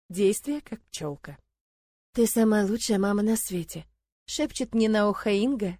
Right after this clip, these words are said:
легонько ущипнув за бок. «И самая обворожительная».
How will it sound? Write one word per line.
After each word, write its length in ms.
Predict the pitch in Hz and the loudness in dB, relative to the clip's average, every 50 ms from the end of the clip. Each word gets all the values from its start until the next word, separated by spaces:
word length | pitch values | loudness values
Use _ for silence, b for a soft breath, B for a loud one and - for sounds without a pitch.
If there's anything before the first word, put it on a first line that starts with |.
| _ | _
легонько 540 | - 220 220 208 190 202 226 247 254 - - | -2 0 0 2 2 2 0 0 0 0 -2
ущипнув 440 | 196 196 - - 190 - 202 202 190 | -2 -2 -2 -4 -6 -4 -4 -4 -2
за 180 | 180 180 190 175 | -2 -4 -4 -4
бок. 260 | 165 156 - _ _ _ _ _ _ _ _ _ - | -6 -10 -12 _ _ _ _ _ _ _ _ _ -4
«И 100 | 254 247 | -2 -2
самая 460 | - - 240 220 233 277 294 285 240 | 0 2 2 4 4 2 0 -2 -2
обворожительная». 920 | 185 165 180 208 214 220 220 202 240 285 - - 214 180 165 160 156 160 | -2 -2 0 0 0 0 0 -2 -6 -10 -10 -10 -10 -10 -10 -10 -12 -16